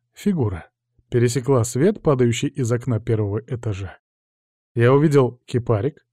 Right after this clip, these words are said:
куртёжку и даже белый цилиндрик цигарки во рту. Похлопав себя по карманам и, видимо, не обнаружив спичек, незнакомец направился ко мне.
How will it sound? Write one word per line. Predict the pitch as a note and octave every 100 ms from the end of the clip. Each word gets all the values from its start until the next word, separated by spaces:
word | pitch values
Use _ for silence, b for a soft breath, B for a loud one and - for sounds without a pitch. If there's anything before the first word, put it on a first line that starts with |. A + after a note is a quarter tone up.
| _
куртёжку | - A2+ - B2 - F3
и | D#3
даже | C#3 C3
белый | B2 C3 F3+ G3+
цилиндрик | - C#3+ C3 C#3 C3+ C#3
цигарки | - B2 A#2 A2 G#2+ B2
во | G#2+ G#2+
рту. | G2+ - G2+ _ _ _ _ _ _ _ _ _ _ _ _ _ _ _ _
Похлопав | - C3+ A3+ G#3 F3+
себя | - D3 E3
по | D#3+
карманам | - D#3 F3+ G#3 D#3+ C#3+
и, | C#3
видимо, | E3 D3+ D3+ D3 C#3 D3
не | D#3+ E3
обнаружив | E3 D#3 E3+ C3+ A2+ A2+
спичек, | - F#3+ F3 F3+
незнакомец | D3 A2+ A#2 A2 D#3 F#3+ -
направился | C3 A#2 A2 G#2+ G2+ A2+
ко | A2+ A2+
мне. | G#2+ F2